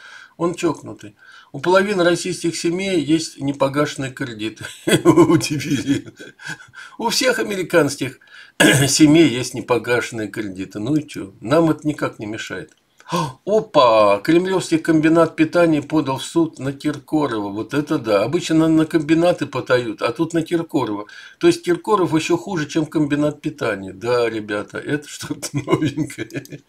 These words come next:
Rocket Lab осваивает новый способ контролируемой посадки ракет. Вообще, ураган, я ролик посмотрел, короче,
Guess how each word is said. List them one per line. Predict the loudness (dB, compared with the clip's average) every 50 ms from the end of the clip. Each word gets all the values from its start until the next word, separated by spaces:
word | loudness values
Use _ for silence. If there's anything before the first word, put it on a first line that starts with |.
| -20 -20 -20 -20 -20 -20 -20 -20 -20 -20 -20 -20 _ 0
Rocket | 2 2 2 2 0 -2 -4 0 2
Lab | 4 6 8 8 8 6 2 -2 -16 -20 -20 -20 -20 _ _
осваивает | -8 -6 -6 0 4 6 8 8 8 6 4 2 2 0
новый | 0 2 2 2 2 -2
способ | -4 -6 -6 -6 -4 -4 -6 -10 -8
контролируемой | -8 -8 -6 -2 0 0 2 4 2 2 2 0 -2 -4 -6 -6
посадки | -2 -4 -4 -2 0 -2 -2 -2 -4 -10 -12 -8 -4
ракет. | -4 -4 -4 -4 -4 -6 -4 0
Вообще, | 0 0 0 0 -2 -2 -2 -2
ураган, | -2 -4 0 0 0 2 4 2 2 4
я | 2 2
ролик | 2 2 0 0 -4 -6
посмотрел, | -8 -10 -8 -2 -2 -2 0 0 0 0 0 0
короче, | 0 0 0 0 0 -2 -4 -6 -8 -8